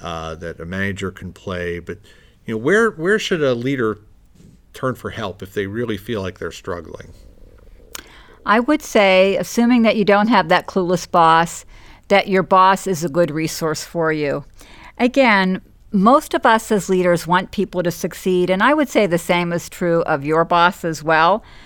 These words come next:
Speaker 2: But sometimes we don't recognize when people are struggling, when they need help. And there is no shame in admitting to your boss that, "I need your help here. I'm struggling with the situation. I need some coaching."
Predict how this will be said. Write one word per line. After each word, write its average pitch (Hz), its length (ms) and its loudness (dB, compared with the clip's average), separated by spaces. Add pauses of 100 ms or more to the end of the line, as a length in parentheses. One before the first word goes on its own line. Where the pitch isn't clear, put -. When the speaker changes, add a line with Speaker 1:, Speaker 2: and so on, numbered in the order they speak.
(320)
Speaker 2:
But 226 160 2
sometimes 277 640 0
we 233 240 2
don't 208 460 2
recognize 160 720 0
when 151 100 -4
people - 340 -6
are 151 100 0
struggling, 143 680 -2
when 165 200 0
they 165 160 -2
need 156 200 -4
help. 170 440 -2 (500)
And 208 120 0
there 269 200 4
is 185 180 2
no 220 300 4
shame 208 440 0
in 180 100 0
admitting 175 480 0
to - 160 -6
your 170 180 2
boss 165 640 2 (400)
that, 202 140 2
"I 208 80 4
need 208 240 2
your 208 100 2
help 170 300 0
here. 143 400 -6 (400)
I'm 180 140 0
struggling 208 500 2
with 185 140 2
the 185 100 2
situation. 165 960 -2
I 160 120 -2
need 180 200 -2
some 170 180 -4
coaching." 165 640 -2